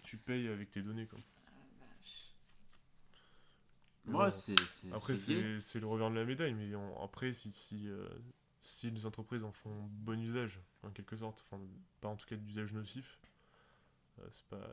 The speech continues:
Speaker 1: c'est pas gênant, quoi. Faut juste être au courant de ça aussi, quoi. Faut savoir que quand tu donnes tes données, bah, c'est, c'est forcément à des fins,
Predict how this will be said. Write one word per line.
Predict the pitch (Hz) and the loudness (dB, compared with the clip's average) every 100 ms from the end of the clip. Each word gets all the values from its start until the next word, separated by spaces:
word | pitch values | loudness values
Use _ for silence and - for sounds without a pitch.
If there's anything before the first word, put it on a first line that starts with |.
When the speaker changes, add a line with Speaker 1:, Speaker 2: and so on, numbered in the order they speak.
| 113 | -12
Speaker 1:
c'est | - | -14
pas | - | -10
gênant, | 101 110 113 | -6 -4 -6
quoi. | 110 110 - - 208 196 - _ _ - - - - | -10 -18 -20 -20 -20 -20 -20 _ _ -20 -20 -20 -10
Faut | - 110 | -2 0
juste | 117 127 | 0 -2
être | 110 104 | -4 -4
au | |
courant | 98 110 123 | -6 -4 -4
de | 123 | -4
ça | 101 127 | -6 -8
aussi, | 104 131 | -8 -12
quoi. | 117 - - - _ - - - - | -16 -20 -20 -20 _ -20 -20 -20 -8
Faut | - | -4
savoir | 104 117 113 131 | 2 4 4 2
que | - | 0
quand | 104 117 | -2 -2
tu | 117 110 | -2 -4
donnes | 104 110 | -4 -4
tes | 101 | -4
données, | 98 110 127 | -4 -2 -2
bah, | 101 | -4
c'est, | 95 - 98 98 98 - | -6 -10 -8 -8 -8 -12
c'est | - | -14
forcément | 101 104 - 104 104 | -10 -10 -8 -8 -6
à | |
des | 98 | -6
fins, | 98 110 | -6 -8